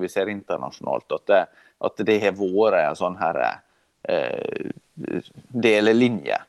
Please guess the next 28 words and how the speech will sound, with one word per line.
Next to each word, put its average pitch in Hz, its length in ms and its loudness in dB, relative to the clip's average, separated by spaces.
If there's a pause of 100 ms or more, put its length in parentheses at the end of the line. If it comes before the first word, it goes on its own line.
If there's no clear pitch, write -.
(120)
i, 95 240 2
i 101 40 0
mange 107 360 0
land, 76 340 0
da, 87 80 0 (480)
eh, 101 100 0
som, 98 220 -2 (100)
som, 95 260 0
eh, 82 520 0 (140)
det, 131 280 0
det 131 120 2
virker 135 340 2
så, 107 100 -12
så, - 200 -4 (100)
så 117 100 0
at 107 80 0
det 120 160 -2
kommer 127 380 0
opp - 100 -12
noen 95 240 -6
sånne 107 240 -4
spørsmål, 82 680 -4 (260)
så 135 160 2
det 147 100 4
kan 131 140 -4
variere 120 380 2
litt 113 180 -6
med, 104 480 -4